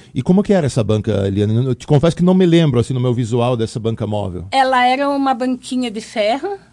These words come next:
Speaker 2: né? Pequenininha. Inclusive, ah, ela,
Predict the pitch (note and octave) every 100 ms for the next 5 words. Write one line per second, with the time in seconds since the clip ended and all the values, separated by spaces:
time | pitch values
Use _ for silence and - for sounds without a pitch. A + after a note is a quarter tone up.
0 | _ - A3+ A3 C#4+ D#4 _ _ - _
1 | A#3 - A#3 A3 A3+ C4+ G4 A#4+ _ -
2 | - _ _ A#3 A3 A#3 A3 G#3+ A3+ B3
3 | B3+ A3+ A#3 A3 G#3 G3 - F#3 F#3 F#3
4 | F#3 G3 F#3+ F#3+ F#3 F#3 F#3 F#3